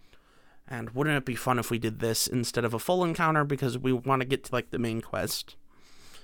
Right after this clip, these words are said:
But I also wanna do something interesting. Um, it gives them an opportunity to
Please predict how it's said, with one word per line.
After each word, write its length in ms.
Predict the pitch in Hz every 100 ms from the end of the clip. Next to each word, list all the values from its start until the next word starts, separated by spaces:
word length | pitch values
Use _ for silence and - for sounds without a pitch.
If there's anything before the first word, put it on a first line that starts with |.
| - - - -
But 80 | 113
I 80 | 113
also 240 | 113 113
wanna 220 | 113 110
do 120 | 113
something 340 | 104 110 - 113
interesting. 440 | 113 117 - - - - - - - - - - - - - - - - - - - - - - - - - - - - - -
Um, 300 | - - 107 - - -
it 340 | 131 131 -
gives 260 | - 165 156
them 180 | 156 143
an 100 | 135
opportunity 720 | 135 - 156 147 131 131 123
to 560 | 120 139 120 117 113